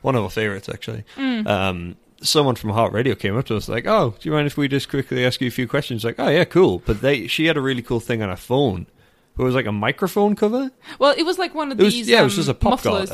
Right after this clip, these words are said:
Speaker 1: Uh,
Speaker 2: yeah.
Speaker 1: yeah. Oh, what they call them, man?
Speaker 2: Well, they're like, um,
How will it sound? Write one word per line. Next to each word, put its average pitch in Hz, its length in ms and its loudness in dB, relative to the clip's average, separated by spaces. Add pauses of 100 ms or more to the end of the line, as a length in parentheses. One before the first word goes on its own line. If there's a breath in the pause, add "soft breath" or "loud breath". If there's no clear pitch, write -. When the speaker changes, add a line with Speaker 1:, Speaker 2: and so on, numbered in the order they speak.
Speaker 1:
Uh, - 20 2
Speaker 2:
yeah. 117 280 0
Speaker 1:
yeah. 101 160 -2 (240)
Oh, 101 180 -8
what 101 160 -10
they - 60 -18
call 87 320 -16
them, 95 180 -14 (160)
man? - 80 -18 (220 loud breath)
Speaker 2:
Well, 339 120 0
they're 359 140 2
like, 320 340 0
um, 240 440 -2